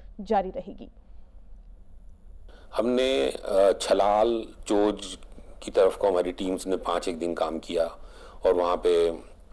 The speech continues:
Speaker 2: हाँ, कई hotels और जो, अ, हमारे fake नकली camps चल रहे हैं, illegal camps चल रहे हैं, उनको नोटिस किए हैं।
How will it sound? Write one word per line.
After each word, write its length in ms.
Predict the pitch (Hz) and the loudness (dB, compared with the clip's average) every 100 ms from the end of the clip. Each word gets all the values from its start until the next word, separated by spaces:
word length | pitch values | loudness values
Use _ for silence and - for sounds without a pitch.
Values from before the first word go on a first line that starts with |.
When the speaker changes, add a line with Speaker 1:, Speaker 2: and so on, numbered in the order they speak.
| - - - - - - | -20 -18 -18 -16 -10 -6
Speaker 2:
हाँ, 460 | - 80 80 78 - | 0 2 2 0 4
कई 280 | 110 113 104 | 4 4 2
hotels 460 | 90 92 95 92 | 2 4 4 6
और 420 | 92 87 90 80 85 | 6 4 0 -6 -2
जो, 400 | 90 87 85 - | 2 4 2 -2
अ, 680 | 90 85 80 78 78 78 82 | -8 -2 0 0 -2 -6 -6
हमारे 440 | 80 80 80 80 - - - - - - | -2 0 0 -2 -10 -20 -18 -16 -6 0
fake 260 | 120 113 - 110 | 2 0 -4 -4
नकली 400 | 98 98 113 104 | -2 0 0 0
camps 380 | 95 87 - - | 0 0 -2 0
चल 120 | 80 | 0
रहे 180 | 82 78 | 0 -2
हैं, 180 | 71 - - - - | -8 -14 -18 -18 -10
illegal 380 | 110 101 90 95 | -6 -2 0 0
camps 360 | - 80 - - | 0 -6 -4 -4
चल 100 | 78 | -2
रहे 180 | 76 | -4
हैं, 160 | 76 101 | -6 -8
उनको 520 | - 107 101 - 104 | -4 -2 -2 0 0
नोटिस 640 | 92 87 85 85 - 82 - | 2 0 -2 -6 -4 -6 -8
किए 340 | - 87 90 | -10 -6 -4
हैं। 260 | 87 104 | -2 -4